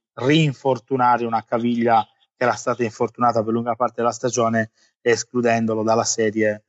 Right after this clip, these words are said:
E credo fosse una serie di finale a Ovest, era gara uno o qualcosa del genere, vado a memoria, ma penso di sbagliarmi di poco.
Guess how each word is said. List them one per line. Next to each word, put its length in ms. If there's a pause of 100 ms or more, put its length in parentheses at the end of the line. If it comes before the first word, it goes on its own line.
(320)
E 100
credo 260
fosse 300
una 120
serie 300
di 320
finale 380
a 100
Ovest, 440
era 280
gara 240
uno 280
o 60
qualcosa 360
del 200
genere, 340
vado 180
a 60
memoria, 460
ma 180 (320)
penso 360
di 80
sbagliarmi 580
di 100
poco. 440